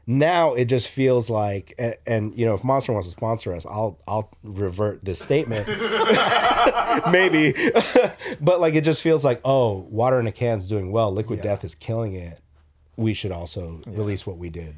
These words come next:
Speaker 2: And that's the thing too, like, in the water category, there's so many different, like, if you think about it, like, okay, take energy drinks, for instance. There's your big hitters, what is it? Monster, Red Bull,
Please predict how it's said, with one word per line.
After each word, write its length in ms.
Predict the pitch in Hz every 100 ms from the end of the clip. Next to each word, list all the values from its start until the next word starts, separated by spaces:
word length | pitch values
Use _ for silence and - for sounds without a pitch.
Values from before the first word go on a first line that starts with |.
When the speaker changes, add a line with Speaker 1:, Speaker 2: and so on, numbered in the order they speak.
| -
Speaker 2:
And 160 | 135 131
that's 160 | 143
the 60 | 151
thing 160 | 139 123
too, 160 | 123
like, 180 | 120 107 - - - - _ _ _ _
in 160 | - 147
the 80 | 139
water 340 | 107 113 117
category, 540 | 110 101 107 104 117 113
there's 200 | 117 -
so 260 | - 113
many 220 | 117 117
different, 320 | 107 104 110 104
like, 260 | 98 95 _ _ _ _ _
if 60 | 135
you 60 | 170
think 120 | 175
about 160 | 160 156
it, 20 |
like, 180 | 123 -
okay, 200 | 123 113 104 -
take 220 | - 160 147
energy 300 | 135 131 110
drinks, 180 | 104 101
for 120 | 95
instance. 420 | 92 98 90 -
There's 560 | 107 104 104 95 - - - -
your 120 | 110
big 180 | 104 123
hitters, 320 | 127 120 120
what 120 | 110 107
is 120 | 92
it? 200 | 98 - _ _ _ _
Monster, 460 | - 120 131 127 131
Red 220 | 110 113
Bull, 440 | 110 117 113 117